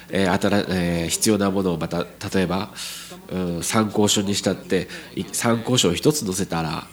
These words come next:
もうノートと筆箱と、えー、合わせていっぱいになっちゃう。だから、例えばじゃあ違う勉強しようと思ったら、今まで広げてた参考書を片付けて、新しい参考書を持ってこなきゃいけない。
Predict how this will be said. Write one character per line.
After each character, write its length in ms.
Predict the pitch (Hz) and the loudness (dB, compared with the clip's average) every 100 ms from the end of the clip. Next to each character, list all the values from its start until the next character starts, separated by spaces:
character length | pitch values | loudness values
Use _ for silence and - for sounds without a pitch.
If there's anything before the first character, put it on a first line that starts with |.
| - | -2
も 240 | 113 85 | 2 2
う 40 | 82 | 4
ノ 160 | 120 | 4
ー 40 | 117 | 4
ト 120 | 98 | 2
と 220 | 92 87 - - - | 2 0 -2 -10 -4
筆 220 | 107 107 | 4 6
箱 240 | 104 95 | 6 2
と、 280 | 101 95 90 - - - - | 0 2 0 -6 -16 -12 -2
え 420 | 92 92 90 87 | 0 2 2 0
ー、 60 | - | 2
合 100 | 101 | 4
わ 80 | 101 | 4
せ 120 | - | 2
て 160 | 87 | 0
い 80 | - | 0
っ 60 | 104 | 2
ぱ 180 | - 107 | 4 4
い 40 | |
に 60 | 98 | 4
な 80 | |
っ 40 | 95 | 2
ち 140 | - | 0
ゃ 60 | 76 | -6
う。 60 | - - - - - - - 113 | -10 -20 -20 -20 -20 -20 -14 -2
だ 140 | 131 | 0
か 100 | 127 | 6
ら、 280 | 120 123 - - - - - - | 8 8 4 -10 -20 -20 -18 -2
例 200 | 147 135 | 4 6
え 20 | |
ば 160 | 120 113 | 6 4
じ 100 | 104 | 4
ゃ 100 | 98 | 0
あ 40 | 92 | 2
違 280 | 120 123 | 4 6
う 40 | 117 | 6
勉 220 | 117 110 | 4 2
強 160 | 117 113 | 2 4
し 80 | |
よ 80 | 120 | 4
う 160 | 110 107 | 2 0
と 220 | - 101 | 0 -4
思 100 | 95 | -4
っ 20 | |
た 200 | - 95 | -2 -2
ら、 160 | 90 - | -2 -2
今 180 | 117 123 | 0 4
ま 80 | 120 | 4
で 80 | 95 | 6
広 240 | 113 110 | 6 8
げ 80 | 110 | 6
て 80 | - | 2
た 80 | 98 | 0
参 220 | 104 95 | 0 -2
考 160 | - | -2
書 120 | 92 80 | 0 -2
を 40 | |
片 320 | - - 123 | -2 0 2
付 200 | 113 123 | 6 6
け 80 | - | 6
て、 100 | 73 - - - | -4 -8 -12 -2
新 280 | 98 107 104 | 0 2 2
し 60 | 110 | 2
い 60 | |
参 260 | 98 87 85 | 2 0 -2
考 160 | 85 92 | -2 4
書 160 | 180 | 6
を 20 | |
持 120 | 101 92 | 6 4
っ 40 | |
て 140 | - | 2
こ 80 | 90 | 2
な 80 | 87 | 2
き 80 | 82 | -2
ゃ 20 | |
い 40 | |
け 120 | - | -4
な 60 | |
い。 40 | 76 | -6